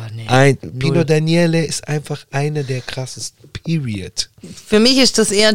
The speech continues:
Speaker 1: Jazz und da kann ich mich jagen einfach damit. Das ist so, nee, es hat,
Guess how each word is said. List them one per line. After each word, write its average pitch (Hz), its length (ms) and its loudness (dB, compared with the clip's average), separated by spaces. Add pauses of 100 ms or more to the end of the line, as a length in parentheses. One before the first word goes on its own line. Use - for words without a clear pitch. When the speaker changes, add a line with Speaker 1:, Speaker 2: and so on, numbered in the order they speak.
Speaker 1:
Jazz 185 520 0
und 156 120 -8
da 170 120 2
kann 175 160 -2
ich - 100 -2
mich 170 200 2
jagen 156 580 0
einfach 123 400 -6
damit. 127 360 -10
Das 151 140 -10
ist 110 180 -8
so, 180 200 -4
nee, 196 400 -8
es 175 160 -14
hat, 170 120 -14